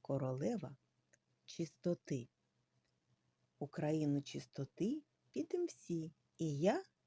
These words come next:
і ти. Та в країну чистоти тільки чистим можна йти. А хто це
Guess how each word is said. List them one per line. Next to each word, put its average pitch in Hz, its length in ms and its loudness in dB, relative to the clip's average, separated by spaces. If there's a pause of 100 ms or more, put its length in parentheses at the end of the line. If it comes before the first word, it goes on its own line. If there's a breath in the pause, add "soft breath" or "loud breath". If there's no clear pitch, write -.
(220)
і 147 140 -2
ти. 175 380 2 (720)
Та 156 120 0
в 139 100 -8
країну 147 640 2
чистоти - 760 -6 (600)
тільки 240 680 -2
чистим 196 1040 0 (440)
можна 156 580 2
йти. 151 560 -2 (1700)
А 147 80 -2
хто 147 460 -2
це - 420 -2